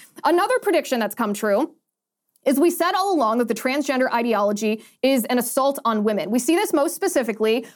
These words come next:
with the sports arena. We see, no pun intended, we see this most specifically with biological males coming in and decimating women's sports, biological males like Leah Thomas, who claim to be a woman and then just beat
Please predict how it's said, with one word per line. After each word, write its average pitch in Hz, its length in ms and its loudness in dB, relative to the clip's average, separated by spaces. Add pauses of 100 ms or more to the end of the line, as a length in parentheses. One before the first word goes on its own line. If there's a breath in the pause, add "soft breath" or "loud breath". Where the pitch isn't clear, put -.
(120)
with 262 400 0 (100)
the 247 460 2
sports - 720 -4 (420)
arena. 254 640 0
We 262 100 0
see, 277 160 -2
no 226 140 0
pun 220 160 -4
intended, 202 460 -2 (100)
we 285 100 2
see 311 120 0
this 370 120 0
most 359 160 0
specifically 285 440 0
with 240 120 0
biological 247 460 0
males 214 260 0
coming 233 240 -2
in 233 80 0
and 214 140 -4
decimating 233 480 0
women's 214 260 -2
sports, 208 360 -2
biological 233 500 0
males 214 380 0
like 208 340 -2 (240 loud breath)
Leah 302 320 2
Thomas, 269 640 -2
who 240 100 2
claim 294 280 0
to 311 60 2
be 294 100 2
a 247 60 0
woman 302 440 0 (340 loud breath)
and 247 460 0
then 233 240 0
just 208 320 -4 (640)
beat 247 240 0